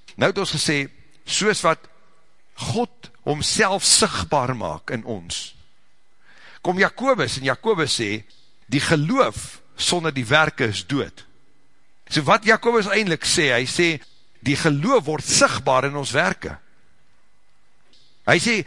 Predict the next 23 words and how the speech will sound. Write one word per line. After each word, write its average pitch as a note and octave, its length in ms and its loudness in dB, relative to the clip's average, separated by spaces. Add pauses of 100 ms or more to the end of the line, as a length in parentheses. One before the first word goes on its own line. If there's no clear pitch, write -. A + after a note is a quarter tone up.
(460)
geloof, E3+ 500 4 (180)
wys G3 220 4
vir A#3 100 -6
my G#3 120 4
hoe D#3+ 160 -4
lyk E3 180 -2
geloof. B2 400 -6 (1800)
Kan E3 160 0
iemand G#3+ 220 0
vir G#3 100 -2
my E3 140 4 (920)
'n - 80 4
foto G#3 300 -4
neem D3 240 -2
van B2 140 -4
geloof A#2+ 340 -4
asseblief? - 480 -12 (1400)
Geloof A3+ 280 0
is A#3+ 100 -2
so C4 140 0
'n - 120 -4
kosbare G#3+ 520 4
kommoditeit. E3+ 720 0